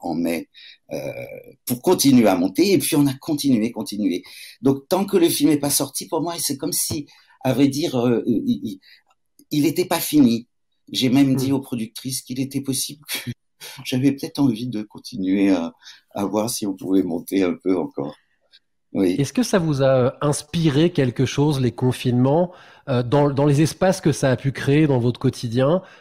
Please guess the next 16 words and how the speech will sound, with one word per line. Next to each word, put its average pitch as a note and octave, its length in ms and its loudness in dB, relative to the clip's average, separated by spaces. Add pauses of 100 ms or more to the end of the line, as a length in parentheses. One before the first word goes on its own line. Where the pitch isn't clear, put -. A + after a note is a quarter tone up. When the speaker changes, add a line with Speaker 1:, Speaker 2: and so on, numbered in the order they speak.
(120)
Speaker 2:
des C3 200 4
envies D#3 220 2
d'écriture, D3+ 960 0
euh, B2+ 220 2
de A#2 160 0
raconter F#3 880 2 (180)
d'une D#3+ 200 2
façon F3+ 340 2
ou E3+ 60 4
d'une D#3 180 4
autre F#3 200 4
la D3 100 2
période D3+ 420 2
qu'on C#3+ 180 0
a C3+ 80 4
vécue ? A#2+ 420 -4